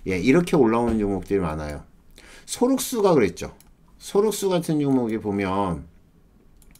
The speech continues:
소록수 같은 종목이 그렇습니다.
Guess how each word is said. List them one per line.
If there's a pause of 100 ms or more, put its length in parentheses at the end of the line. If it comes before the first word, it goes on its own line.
(360)
소록수
같은
종목이
그렇습니다.